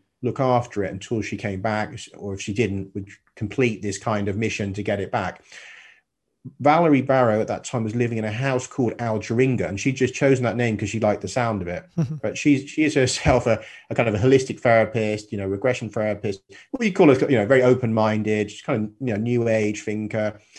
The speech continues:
Speaker 1: So putting a couple of things together, th-, this lady thought, "Well, maybe this is, you know, a sign. You know, there's this lady, she's got a house called Al Chiringa, she's supposed to be, you know, kind of holistic therapist." And so approached her and said, you know, would she temporarily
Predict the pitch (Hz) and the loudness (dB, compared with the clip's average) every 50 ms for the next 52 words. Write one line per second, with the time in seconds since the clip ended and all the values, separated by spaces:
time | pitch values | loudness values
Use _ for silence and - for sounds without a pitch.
0 | - - _ _ - - 127 120 117 117 - - _ _ _ _ _ _ _ _ | -20 -20 _ _ -2 2 2 4 2 2 -2 -8 _ _ _ _ _ _ _ _
1 | _ _ _ _ _ - 180 165 151 135 - 147 123 123 117 127 104 110 123 135 | _ _ _ _ _ -2 0 2 2 4 4 2 0 2 0 -2 -2 -2 2 4
2 | 156 147 117 95 95 104 98 - 113 123 120 - - 131 127 - 135 131 131 127 | 6 6 6 4 2 -2 -6 -8 -12 -12 -10 -6 -4 -4 -2 2 4 4 4 4
3 | 123 107 - 123 120 131 131 127 123 123 - - _ _ _ 131 139 147 151 147 | 2 0 -4 -4 -2 2 4 4 4 4 2 -2 _ _ _ 0 2 2 4 4
4 | 135 139 147 143 143 135 127 123 117 110 - - - - 131 117 110 110 110 107 | 4 4 4 2 2 0 -2 -2 -2 -4 -8 -14 -14 -10 -6 -4 -4 -2 -2 -4
5 | - 113 - - - 170 156 147 113 92 90 92 104 104 101 98 101 98 107 101 | -6 -8 -8 -4 0 2 2 4 2 2 0 -2 -4 -4 -2 -2 -4 -4 -4 -4
6 | 101 127 139 156 160 156 156 151 151 147 147 143 143 143 - - - - - - | 0 0 2 2 2 0 0 0 0 0 -2 -4 -8 -12 -14 -14 -12 -8 -8 -8
7 | - 107 95 95 - - 98 95 95 98 - 131 135 147 147 143 135 131 131 127 | -6 -6 -8 -8 -8 -10 -8 -8 -8 -6 -4 -2 -2 0 0 0 0 0 0 -2
8 | 123 - - 120 - - - - _ - 104 98 95 92 90 - _ _ _ - | -4 -6 -10 -18 -18 -16 -16 -16 _ -10 -8 -6 -6 -6 -8 -10 _ _ _ -12
9 | 90 90 90 - _ _ _ _ _ _ _ _ _ - - 135 - - - 98 | -10 -10 -10 -12 _ _ _ _ _ _ _ _ _ -10 -8 -6 -6 -8 -10 -12
10 | - - 135 127 127 120 - - - - - - _ _ - 120 113 110 - 131 | -6 -2 -2 -2 -2 -4 -10 -12 -18 -20 -20 -20 _ _ -8 -8 -6 -2 0 0
11 | 113 - - 147 131 123 127 - 113 110 120 127 117 101 110 131 123 - - - | 2 4 6 6 6 6 4 0 -2 -2 0 0 2 2 2 2 0 0 -2 -2
12 | 123 110 107 104 104 - - 127 117 113 101 - 120 113 110 107 107 107 107 104 | -2 -2 -2 -2 -6 -6 -4 -4 -2 -2 -2 0 2 2 4 4 4 2 2 0
13 | 101 98 98 95 98 | 0 0 -2 -4 -8